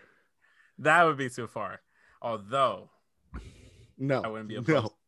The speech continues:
Speaker 1: I wouldn't be
Speaker 2: Um,
Speaker 1: opposed to it.
Speaker 2: so, yeah, Orton's just kinda like, as Kyle from the SmackDown podcast says, he's not the legend killer. He's just a mild annoyance. Like, he's
Speaker 1: <laughs>
Speaker 2: just threatening people
Speaker 1: Yeah.
Speaker 2: and g-, bothering them backstage while they're trying to have a good time.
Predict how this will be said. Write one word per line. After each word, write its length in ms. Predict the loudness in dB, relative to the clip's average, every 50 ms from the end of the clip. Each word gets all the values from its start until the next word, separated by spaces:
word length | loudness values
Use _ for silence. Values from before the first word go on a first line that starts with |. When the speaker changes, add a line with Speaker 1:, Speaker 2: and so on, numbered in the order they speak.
| _ _ _ _ _ _ _ _ _ _ _ _ -20 -20 -18 -16 -12 -8
Speaker 1:
I 80 | -8 -6
wouldn't 180 | -6 -4 -2
be 60 | 0
Speaker 2:
Um, 60 | 2 2
Speaker 1:
opposed 280 | 2 2 0 -2 -4 -8
to 40 | -14
it. 60 | -18 -20 -20 -20 -20 -20 _ _ _ _ _ _ _ -12
Speaker 2:
so, 160 | 0 6 8
yeah, 140 | 10 10 10
Orton's 400 | 10 10 8 8 6 2 -4 0
just 180 | 2 2 2 2
kinda 220 | 2 0 2 4
like, 240 | 4 4 2 2 -2 -4 0
as 240 | 2 2 2 0 -2
Kyle 400 | 0 4 6 6 8 8 6 6 2
from 140 | 0 -4
the 40 | -4
SmackDown 480 | -6 -4 -2 -2 -2 0 0 0 0 0
podcast 440 | 0 -2 -2 -2 -2 -2 -2 -2 -2
says, 260 | -4 -4 -6 -6 -8 _ -20 -20 -20 -20 _ 0
he's 140 | 2 4
not 160 | 6 4 4 4
the 60 | 4
legend 340 | 4 4 4 4 2 0 2
killer. 220 | 4 4 4 4
He's 120 | 4 2 2
just 200 | 0 0 0 0
a 60 | -2
mild 400 | -2 -2 0 0 0 0 0 -2
annoyance. 680 | -2 -2 -2 -2 -2 -2 -2 -4 -6 -8 -10 -14 -10 -8
Like, 160 | -8 -6 -4
he's 260 | -4 -2 -2 -2 -4
Speaker 1:
<laughs> 0 |
Speaker 2:
just 300 | -2 0 0 0 0 -2
threatening 440 | -4 -2 -2 -2 -2 -2 -4 -4 0
people 480 | 2 2 2 4 4 4 2 2 0 -4 _ _ _ _ _ -14
Speaker 1:
Yeah. 320 | -10 -8 -8 -6 -8 -8 -10 -14 _ _ _ _ _ _ _ _ -2
Speaker 2:
and 480 | -2 0 0 0 -2 -2 -4 -8 -10
g-, 120 | -14 -18 -20 _ -20
bothering 640 | -8 -2 0 2 4 4 4 4 2 2 2 2
them 200 | 2 0 0 2
backstage 520 | 2 2 2 2 2 0 0 2 2 2 2
while 60 | 0
they're 80 | -2 0
trying 220 | 0 0 0 0
to 40 | 0
have 140 | -2 -2 -2
a 20 |
good 180 | -2 -4 -2 -2
time. 380 | -2 -2 0 -2 -2 -4 -8